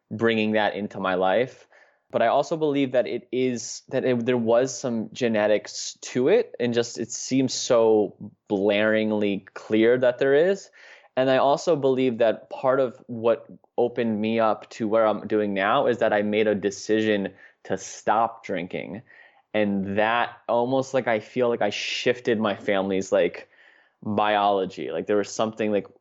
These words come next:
in my commitment, which has been now over four years, of shifting something that I'm sure for next generations is, like, the, the,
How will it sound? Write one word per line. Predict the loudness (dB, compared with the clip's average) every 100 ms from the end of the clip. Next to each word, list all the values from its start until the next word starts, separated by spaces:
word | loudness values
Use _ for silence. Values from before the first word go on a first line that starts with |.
| _
in | -4 0
my | 2 0
commitment, | -2 -4 -2 -2 -2 -2
which | -4
has | -4
been | -2 0
now | 2
over | 2 0
four | -2 2 2
years, | 4 4 2 2
of | 0 -2 -2
shifting | -8 -2 0 0 -2 -4 -4
something | -4 -6 -4 -4 0
that | 0
I'm | -2
sure | -4 -2 2 4 2 -2 -20 _
for | 0
next | 2 0 -2
generations | -4 -2 0 -2 -2 -6 -6 -8 -4
is, | -4 0
like, | 2 0 -4 -20 _ _
the, | -2 -2 -2
the, | -6 -6 -6